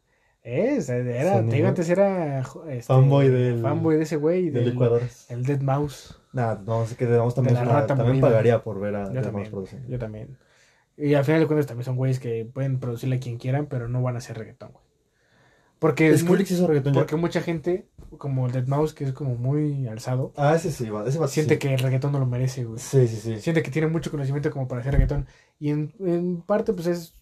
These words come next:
Speaker 1: es entendible, ¿no? O sea, cada quien
Speaker 2: Ujú.
Speaker 1: maneja sus,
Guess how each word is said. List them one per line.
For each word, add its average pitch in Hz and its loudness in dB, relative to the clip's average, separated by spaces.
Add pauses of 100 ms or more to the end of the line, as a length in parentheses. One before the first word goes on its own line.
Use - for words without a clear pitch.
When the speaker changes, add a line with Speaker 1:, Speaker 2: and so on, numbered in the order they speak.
(200)
Speaker 1:
es 185 -4
entendible, 170 0
¿no? 143 2
O 156 2
sea, 131 0
cada 143 0
quien 139 -2 (100)
Speaker 2:
Ujú. 131 0 (100)
Speaker 1:
maneja 131 0
sus, 113 -10